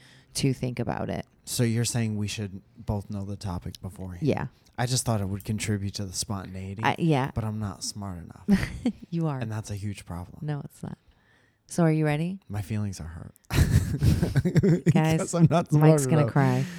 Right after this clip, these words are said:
Speaker 2: Come on. <laughs>
Speaker 1: <laughs> It's Mike's turn to cry. Um,
Speaker 2: Um,
Speaker 1: Sunday dinner,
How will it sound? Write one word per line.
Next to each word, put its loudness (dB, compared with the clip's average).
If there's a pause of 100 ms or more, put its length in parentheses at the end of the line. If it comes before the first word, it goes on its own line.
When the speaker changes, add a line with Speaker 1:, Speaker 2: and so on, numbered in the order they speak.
(260)
Speaker 2:
Come 10
on. 10
<laughs> 6 (200)
Speaker 1:
<laughs> -18
It's -4
Mike's 2
turn 0
to -8
cry. -4 (580)
Um, 4
Speaker 2:
Um, 2 (2750)
Speaker 1:
Sunday -2
dinner, -6